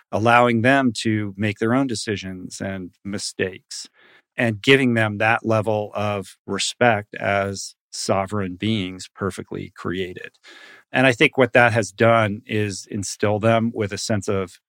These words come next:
self, or at least a process of self-inquiry, because we're not dictating how they should behave and what they need to do or not do. And it's proven, you know, we have our moments with it, but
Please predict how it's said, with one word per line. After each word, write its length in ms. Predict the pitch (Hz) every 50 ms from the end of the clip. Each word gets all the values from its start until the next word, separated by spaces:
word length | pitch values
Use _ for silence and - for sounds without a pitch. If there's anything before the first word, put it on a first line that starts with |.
| _ _ _ _ -
self, 640 | - - - 110 104 120 165 - - - - - _ _ _ _ _ _ _ -
or 280 | 110 104 101 104 -
at 200 | 104 107 - -
least 280 | 113 113 113 113 - -
a 40 | 101
process 520 | - - 117 104 104 - - 107 98 -
of 120 | 98 90
self-inquiry, 960 | - - 110 104 104 - - - 107 107 113 - - 120 123 131 143 156 160 156
because 320 | - 117 - 113 101 -
we're 100 | 104 107
not 200 | 107 110 107 - _
dictating 600 | - 104 101 - - 117 110 117 117 120 123 123
how 180 | 107 98 98 101
they 120 | 101 95
should 360 | 90 - - 98 95 92 107
behave 460 | - 98 92 98 98 95 101 101 95 98
and 160 | 95 92 92
what 140 | 98 95 -
they 120 | 98 95
need 220 | 98 98 98 95
to 100 | - 101
do 300 | 85 - - 98 95 92
or 100 | 92 92
not 260 | 87 87 95 90 85 - _
do. 340 | - 101 104 113 139 180 196 - - - - - - - - - _ _ -
And 160 | 127 127 123
it's 160 | 117 - - - -
proven, 640 | - 185 196 208 165 135 143 131 123 120 117 110 107 - _ _ - - - - - - - - _ -
you 80 | 131
know, 80 | 120 110
we 120 | 117 117
have 200 | 113 135 135 127
our 120 | 127 117 104
moments 440 | 117 135 139 139 123 101 - -
with 220 | 101 98 90 - 101
it, 160 | 98 98 104 _
but 240 | - 104 104 98